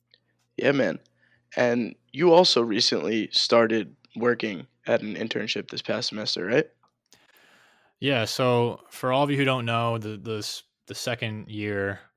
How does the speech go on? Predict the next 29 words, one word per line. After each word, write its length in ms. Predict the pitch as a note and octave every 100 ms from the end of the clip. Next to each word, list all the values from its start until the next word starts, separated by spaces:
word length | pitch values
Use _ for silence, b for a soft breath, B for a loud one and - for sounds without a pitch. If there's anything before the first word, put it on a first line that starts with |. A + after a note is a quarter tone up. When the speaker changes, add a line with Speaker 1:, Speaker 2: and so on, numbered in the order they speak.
| _ _ _
Speaker 2:
we're 120 | A2+
required 680 | G#2+ G#2 A2+ G#2+ G#2 G2+ F#2+
to 120 | -
do 140 | G#2 G2+
an 80 |
internship 520 | A#2 A#2+ A2 G2 - -
sequence. 680 | G2 F#2 G#2 G2 - - - b b b b b b
Uh, 380 | G2 F#2+ F#2 F#2
so 560 | - A2 G2+ G2 G2 - _ _ _ _ _ _ _ _ -
even 260 | A#2 A2+
though 320 | A2 G2+ G2+ G2
the 100 | G2
pandemic 520 | A2+ G#2+ G#2+ G#2 G2
hit, 340 | - G2+ G#2+ -
you 100 | G#2+
know, 180 | G2+
it 100 | G2+
was 440 | G#2 G#2 G2 - - _ _ -
definitely 600 | C3 - C3 A2+ G2 A2
tougher 300 | - A#2+ B2
to 100 | A#2
find 280 | A2+ A#2+ A2+
internship, 480 | A2+ C3+ A#2 C#3 B2+
but 240 | A2+ A2
thankfully, 720 | - A#2+ A#2 - B2 A2+ G#2 - b b b b _ -
I 100 | A2+
wanna 240 | A#2+ A#2
say 440 | - A#2 A2 G#2
that 340 | G2 G2+ F#2+